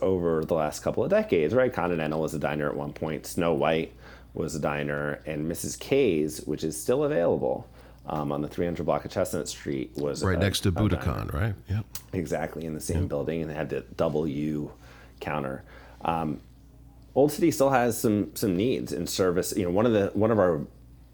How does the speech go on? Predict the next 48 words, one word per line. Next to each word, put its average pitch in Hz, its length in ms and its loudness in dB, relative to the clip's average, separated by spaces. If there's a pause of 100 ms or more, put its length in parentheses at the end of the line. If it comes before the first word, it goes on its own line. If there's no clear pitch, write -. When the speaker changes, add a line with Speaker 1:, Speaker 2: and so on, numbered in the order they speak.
(140)
Speaker 1:
goals 95 560 4
in 78 100 0
the 78 80 0
vision 104 300 2
document 73 480 -2
in 76 80 -2
terms 76 240 -4
of 67 100 -6
retail 87 320 2
attraction 73 520 -2
was 73 160 -2
to 82 80 0
attract 78 320 -4
neighborhood 82 520 -2
serving 69 340 -4
retail. - 440 -6 (460)
And 85 80 -8
so, 92 100 2
you 90 140 0
know, 82 60 -2
I - 20 -2
mentioned 110 340 2
some 98 140 2
of 85 40 2
the 80 60 2
higher 87 220 4
end 78 120 0
restaurants 92 480 0
where 87 140 6
I'm, 82 100 -2 (120)
I'm 98 80 -2
not 104 100 2
gonna 98 140 2
go 87 80 2
out 82 120 2
to 87 80 -2
dinner 78 260 -2
every 71 200 -6
night. 80 320 0 (540)
Um, 69 480 -2 (100)
but, 80 400 0
you 78 100 -6
know, 67 80 -6
we 82 140 0
attracted 87 400 2
a 87 60 6
hardware 95 420 6
store 64 460 0